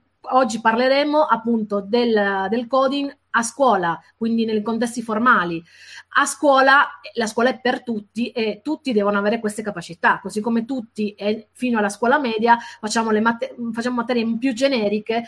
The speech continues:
che permettono poi di aprire un po' la mente ai ragazzi, poi sceglieranno quello che vorranno fare, ma è utile anche per chi sceglie il liceo classico, eh? Vi, vi dico la verità.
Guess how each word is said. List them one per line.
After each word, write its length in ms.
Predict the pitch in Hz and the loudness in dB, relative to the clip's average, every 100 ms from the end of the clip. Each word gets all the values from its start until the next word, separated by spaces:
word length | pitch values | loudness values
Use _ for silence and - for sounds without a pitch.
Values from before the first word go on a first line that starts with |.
| - | -8
che 160 | - 226 | -4 0
permettono 640 | 254 262 262 226 214 240 | 2 2 0 -2 -2 -4
poi 220 | 233 247 | 2 2
di 100 | 214 | 2
aprire 260 | - 214 214 | -2 0 0
un 100 | 202 | 0
po' 80 | 214 | 2
la 120 | 202 | 2
mente 300 | 214 214 208 | 2 0 0
ai 60 | |
ragazzi, 480 | 185 202 202 - 180 | 0 2 2 0 -6
poi 140 | 190 208 | -4 -2
sceglieranno 520 | 208 185 185 202 202 | -2 -2 -2 -2 -2
quello 180 | 196 190 | -2 -4
che 60 | |
vorranno 300 | 185 180 180 | -4 -8 -8
fare, 420 | 175 202 180 160 - - - | 0 2 2 -6 -16 -20 -8
ma 180 | 220 240 | 2 4
è 40 | |
utile 360 | 285 311 320 294 | 4 2 2 4
anche 340 | 294 311 320 | 4 4 0
per 140 | 254 247 | 0 -2
chi 160 | - | -2
sceglie 300 | 247 262 247 | -4 -2 0
il 60 | 233 | 0
liceo 460 | 220 - 220 208 202 | -2 -4 -2 0 0
classico, 560 | 185 175 - 180 202 | -4 -8 -10 -4 2
eh? 120 | 220 226 - | 2 0 -8
Vi, 400 | _ 220 233 233 233 | _ -8 -6 -6 -6
vi 140 | 233 | -6
dico 180 | 247 269 | 0 4
la 80 | 247 | 4
verità. 380 | 233 233 - | 4 -2 -8